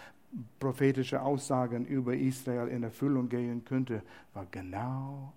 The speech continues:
am Plan. Und wir haben den Segen davon, weil er treu war. Weil Josef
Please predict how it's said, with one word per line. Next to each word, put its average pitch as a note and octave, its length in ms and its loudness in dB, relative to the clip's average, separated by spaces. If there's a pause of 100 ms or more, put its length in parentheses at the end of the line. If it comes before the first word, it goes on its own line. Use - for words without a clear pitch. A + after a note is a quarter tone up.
am A#2 560 -10 (240)
Plan. - 320 -18 (960)
Und A2+ 220 -4
wir A#2 120 2
haben A#2+ 240 0
den A#2+ 140 0
Segen C#3 400 -2
davon, - 400 -10 (2000)
weil G2 160 -8
er A2 160 -10
treu G#2+ 280 -12 (100)
war. - 240 -14 (640)
Weil G2 140 -6
Josef D3+ 500 0